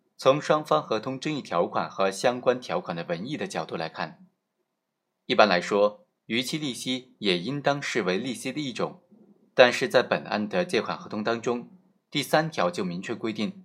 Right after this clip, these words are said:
贷款人的权利义务，其中啊，利息和罚息、逾期利息、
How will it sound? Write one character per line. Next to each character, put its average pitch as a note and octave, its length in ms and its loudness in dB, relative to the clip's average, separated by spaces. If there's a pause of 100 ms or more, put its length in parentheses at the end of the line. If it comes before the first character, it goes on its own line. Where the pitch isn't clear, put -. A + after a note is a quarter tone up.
(140)
贷 A#2+ 220 6
款 F2 320 -2
人 E2+ 240 -10
的 F#2+ 160 0
权 F#2 200 -6
利 B2 200 -8
义 C3+ 80 -4
务， F2+ 320 -6 (360)
其 A#2 160 -4
中 A2+ 180 -2
啊， - 260 -2 (260)
利 D3+ 160 0
息 C#3+ 160 -2
和 G2+ 180 2
罚 G2 240 2
息、 C3 440 -6 (320)
逾 A2 180 -2
期 D3+ 180 -6
利 C#3+ 160 -4
息、 A#2 420 -8